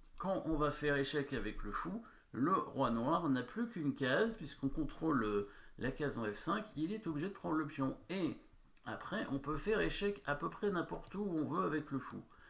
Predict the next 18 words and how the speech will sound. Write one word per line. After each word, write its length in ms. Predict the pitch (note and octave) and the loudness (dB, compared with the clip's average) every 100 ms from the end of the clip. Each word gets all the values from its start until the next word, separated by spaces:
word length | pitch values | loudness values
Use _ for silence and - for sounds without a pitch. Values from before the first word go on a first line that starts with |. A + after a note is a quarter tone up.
| - - | -20 -12
Fou 180 | - C3 | -4 0
D 160 | B2 | 0
trois, 280 | A#2 B2 A2 | 0 0 0
échec, 600 | G2+ C#3+ F#3 A3+ - - _ - - | 2 2 2 2 -4 -20 _ -20 -12
roi 260 | G2+ A#2+ D3 | -2 2 2
prend 220 | - A2+ | 0 -4
pion, 360 | - C#3 G#3 G3+ | 0 0 0 -2
obligé. 480 | G3+ A2 E3 A3+ - - - - - - | -6 0 2 2 0 -12 -16 -20 -20 -10
Pourquoi 360 | C3+ C3+ D#3+ B2+ | -8 0 4 4
échec 300 | A#2 C3+ - | 2 -2 -2
n'importe 380 | B2+ A#2 - - | -2 -4 -6 -4
où ? 80 | G#3+ | -4
Parce 200 | G2+ - | -4 -4
qu'il 440 | F3+ - - A#2 | -2 -2 -2 -2
y 80 | A#2+ | 0
a 260 | B2+ C#3 - | 0 -2 -2
un 140 | G#2+ | -2
échec 340 | G2 - E3+ | -2 -4 -6